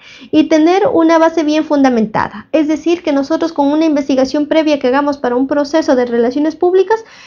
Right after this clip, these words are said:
podemos pensar inclusive en, eh,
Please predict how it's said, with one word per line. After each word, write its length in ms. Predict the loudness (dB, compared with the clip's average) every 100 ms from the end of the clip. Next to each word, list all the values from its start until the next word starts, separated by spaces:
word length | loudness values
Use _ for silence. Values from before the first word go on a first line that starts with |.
| -8
podemos 400 | 2 4 4 2
pensar 440 | 2 0 2 0 0
inclusive 720 | 2 0 0 0 0 -2 -4 _ _ _ _ _ -6
en, 280 | 0 0 0
eh, 600 | 2 2 4 2 2 0